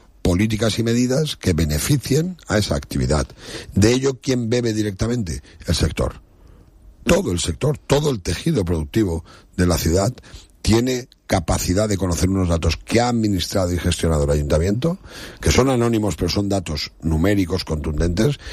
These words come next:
y por lo tanto proyectar su modelo de negocio, su actividad, ese futuro, eh, esa futura tienda, esa futura empresa que están haciendo. Bueno, yo creo que es, va a ser un nodo muy importante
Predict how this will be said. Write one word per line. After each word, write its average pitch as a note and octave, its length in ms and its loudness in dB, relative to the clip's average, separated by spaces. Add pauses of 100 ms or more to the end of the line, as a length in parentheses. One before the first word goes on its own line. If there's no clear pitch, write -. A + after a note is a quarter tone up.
y - 40 -4
por E2+ 120 4
lo D#2 40 2
tanto E2 200 2
proyectar F#2+ 360 0
su C#3+ 160 0
modelo F2 340 0
de G2+ 80 0
negocio, B2 540 0
su - 160 -2
actividad, E2 500 0 (320)
ese F#2+ 200 2
futuro, G2+ 540 0 (320)
eh, F#2 200 -2
esa G2 200 4
futura G2 280 2
tienda, C#3 460 0
esa G#2 300 0 (240)
futura G#2 360 2
empresa B2 600 -2 (280)
que - 100 0
están G#2+ 220 2
haciendo. A#2+ 560 0 (260)
Bueno, D3 220 2
yo G#2 140 4
creo G2+ 120 2
que G#2+ 120 2
es, - 200 -4 (560)
va C2+ 240 -4
a E2 40 4
ser G2 160 2
un F#2+ 120 0
nodo F#2+ 220 2
muy G2+ 160 2
importante F#2 580 0